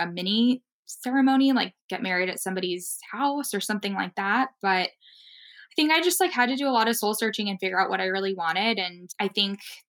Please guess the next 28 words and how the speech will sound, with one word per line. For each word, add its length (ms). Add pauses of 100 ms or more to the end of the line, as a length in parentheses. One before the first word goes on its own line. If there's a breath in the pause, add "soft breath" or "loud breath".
(200)
it's 220
very 340
easy 420
for 120
people 260
to 100
say, 180
like, 140 (180)
"Oh 60
my 140
God, 180
just 160
take 160
the 80
money, 200
use 220
it 100
for 100
a, 80 (180)
a 160 (160)
down 180
payment 220
on 120
a 60
house, 520
like, 180 (540 loud breath)
do 160
it 140